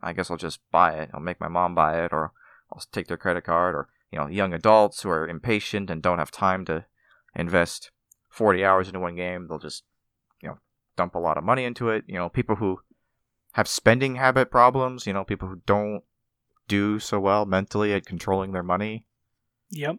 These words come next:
Speaker 1: will be particularly vulnerable to these microtransactions, as they have been in the past.
Speaker 2: Indeed. I mean, the, the, the big thing that would come up on this, um,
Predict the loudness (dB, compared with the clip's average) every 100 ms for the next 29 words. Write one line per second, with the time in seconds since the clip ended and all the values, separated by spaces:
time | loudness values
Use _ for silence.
0 | -8 -10 -6 -2 0 2 0 0 0 0
1 | -2 -2 -2 -2 -4 -4 -4 -4 -6 -6
2 | -8 -8 -12 -10 -6 -2 0 0 -2 -8
3 | -10 -4 -2 -2 -4 -12 -18 _ _ _
4 | _ _ -10 -6 -2 0 0 -4 _ _
5 | _ _ _ _ -8 -6 -4 0 2 2
6 | 4 4 4 4 6 4 2 0 0 -4
7 | -6 -4 -4 -4 -4 -4 -6 -10 -14 _
8 | _ _ -8 -4 -4 -4 -8